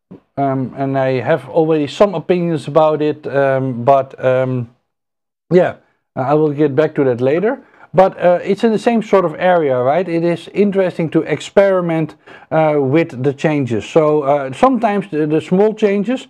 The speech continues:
like the extra buttons that I put on my A seven R three, right? So this button, I might still put it on the A seven R four, but now the back buttons, so these buttons, which I normally also do,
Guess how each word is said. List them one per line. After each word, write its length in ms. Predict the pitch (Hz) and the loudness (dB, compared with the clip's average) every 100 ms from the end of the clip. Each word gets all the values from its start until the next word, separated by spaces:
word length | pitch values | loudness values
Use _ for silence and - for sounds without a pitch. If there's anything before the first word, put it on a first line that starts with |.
| _ - _ | _ -20 _
like 400 | 151 160 160 156 - | 0 2 0 -6 -2
the 320 | 143 156 147 | 2 2 2
extra 380 | 160 165 - 147 | -4 0 2 2
buttons 520 | 110 160 185 185 165 | 4 2 2 -4 0
that 120 | 175 | 0
I 100 | 151 | 0
put 260 | 147 170 156 | -2 -2 0
on 140 | 147 | -2
my 120 | 143 127 | -2 -2
A 160 | 151 | -2
seven 440 | 143 151 135 139 - 135 | 0 -2 -2 -6 -6 0
R 300 | 135 127 - _ - | 2 0 -6 _ -8
three, 320 | - 190 233 - _ _ _ - | 0 2 0 -6 _ _ _ -4
right? 200 | 139 175 | -2 0
So 100 | 156 | 0
this 160 | 147 143 | -2 0
button, 380 | 160 160 175 196 _ _ 147 | 0 0 -4 -6 _ _ -2
I 60 | |
might 260 | 165 202 208 | 0 0 -2
still 280 | - 196 170 | 0 0 2
put 200 | 185 170 | 0 0
it 80 | |
on 120 | 151 151 | -2 -2
the 140 | 139 | -2
A 100 | 143 | -2
seven 300 | 131 139 123 | -2 -4 -2
R 180 | 120 127 | -2 -2
four, 440 | - 143 175 233 _ _ _ - | 2 2 2 -2 _ _ _ 2
but 260 | 156 160 156 | 2 2 2
now 220 | 175 175 | 2 2
the 100 | 156 | 2
back 260 | 175 185 | 0 2
buttons, 440 | 165 196 202 254 - | 0 2 0 -2 -4
so 280 | - 165 151 | 0 2 2
these 260 | 156 180 | 0 -2
buttons, 580 | 135 170 175 175 170 - _ _ - | 2 0 2 -4 -6 -20 _ _ 0
which 160 | 156 151 | 0 0
I 100 | 165 | 0
normally 460 | 170 202 190 175 160 180 | 2 2 2 -2 0 0
also 280 | 175 165 | 2 0
do, 240 | 147 135 | 0 0